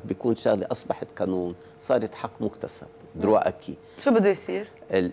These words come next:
Speaker 1: اليوم وقت اللي بيصير هالشي حق مكتسب، في، في طريقتين.
Speaker 2: ليه هن؟
Speaker 1: يا هي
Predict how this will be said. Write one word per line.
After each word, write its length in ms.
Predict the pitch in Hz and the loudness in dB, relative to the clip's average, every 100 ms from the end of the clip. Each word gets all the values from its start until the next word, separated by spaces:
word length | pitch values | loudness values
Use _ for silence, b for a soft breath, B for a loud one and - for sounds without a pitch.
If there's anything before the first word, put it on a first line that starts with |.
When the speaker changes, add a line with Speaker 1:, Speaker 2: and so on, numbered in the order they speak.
| - | 2
Speaker 1:
اليوم 440 | 101 120 151 135 | 4 6 4 4
وقت 260 | 107 85 - | 4 2 2
اللي 180 | 107 104 | 2 2
بيصير 400 | 98 - 135 104 107 | 2 0 2 2 -2
هالشي 360 | - - 107 | -4 2 2
حق 220 | - 113 - | 2 -2 -2
مكتسب، 540 | 98 - 78 - - - B B B - | -4 -2 -4 -2 -8 -8 B B B -2
في، 320 | 156 151 151 - - - - - - | 4 6 4 0 -8 -20 -20 -16 -6
في 220 | - 135 | 2 2
طريقتين. 680 | - 120 113 - - 85 85 - | 4 4 4 2 2 2 0 -2
Speaker 2:
ليه 240 | 220 226 185 | 0 2 2
هن؟ 240 | 175 196 - - | 0 -4 -8 2
Speaker 1:
يا 160 | 127 147 | 4 6
هي 500 | 131 117 104 95 | 4 4 6 6